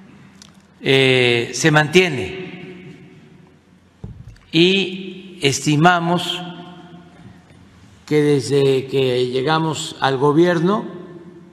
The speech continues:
ha disminuido el homicidio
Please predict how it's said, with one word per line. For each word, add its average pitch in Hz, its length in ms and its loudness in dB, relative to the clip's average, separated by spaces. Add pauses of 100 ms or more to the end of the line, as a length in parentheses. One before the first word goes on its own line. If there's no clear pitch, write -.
(2000)
ha 160 100 -4
disminuido 165 1160 2 (460)
el 160 180 4
homicidio 165 800 2